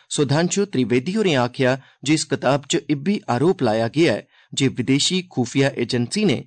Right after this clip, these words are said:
दौं मौकें पर भारती राजनीति च दखल दित्ता। दौनें मौकें पर एजेंसी ने कथित तौरा पर सत्ताधारी कांग्रेस पार्टी गी पैसा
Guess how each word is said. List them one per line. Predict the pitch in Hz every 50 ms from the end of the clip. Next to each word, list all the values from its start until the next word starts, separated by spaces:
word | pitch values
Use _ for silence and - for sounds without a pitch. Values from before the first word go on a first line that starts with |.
| _ _ _ _ - 117 110
दौं | - 180 240 269 240
मौकें | 165 123 117 - - 139 123
पर | 123 139 135 147 147 _ _ _ _
भारती | 156 165 170 156 - - 170 165 113
राजनीति | 110 117 117 120 117 - 113 117 120 120 - 143 139
च | 135 - 110
दखल | 107 113 - 127 120
दित्ता। | 110 131 127 127 143 123 107 78 - _ _ _ _ _ _ _ _ _ _ _ -
दौनें | 120 147 160 202 240 262 214
मौकें | 151 135 135 - 180 175
पर | - 185 - -
एजेंसी | 131 113 - 120 120 - - 220
ने | 202 151 113 110 113 _ _ _ _ -
कथित | 151 151 - 233 - -
तौरा | - 131 127 131 131 127
पर | - 139 135
सत्ताधारी | - - 123 117 - 123 117 - 147 147 143 143 139 143 143
कांग्रेस | 127 123 139 139 175 190 - -
पार्टी | - 110 117 110 - 135 135
गी | 123 143 -
पैसा | - 113 117 - 120